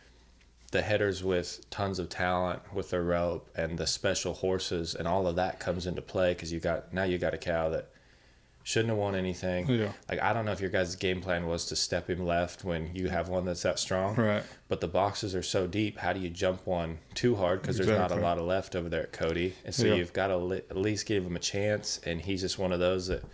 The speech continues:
Speaker 2: Yeah, it just came together. Like, I don't think we had a plan. I think I planned on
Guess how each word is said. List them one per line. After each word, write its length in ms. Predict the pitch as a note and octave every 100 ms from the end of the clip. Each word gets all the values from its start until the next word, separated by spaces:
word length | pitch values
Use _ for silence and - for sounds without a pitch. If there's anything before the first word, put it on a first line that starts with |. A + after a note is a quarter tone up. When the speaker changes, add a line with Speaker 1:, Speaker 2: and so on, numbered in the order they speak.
| - - - - - -
Speaker 2:
Yeah, 140 | A#2 G#2+
it 100 | C3
just 360 | B2+ G2+ - -
came 260 | A#2 A2+
together. 400 | G#2+ G#2 G#2 G#2
Like, 240 | G#2 G#2 C#3
I 80 |
don't 180 | D3 B2+
think 160 | B2 A#2
we 100 | A#2
had 120 | A2
a 40 |
plan. 340 | G2 B2 A#2+ A#2+
I 140 | B2
think 300 | B2 D#3 C#3 - - - - - -
I 120 | B2+
planned 320 | B2 C#3+ C3+ B2
on 280 | A2 G#2+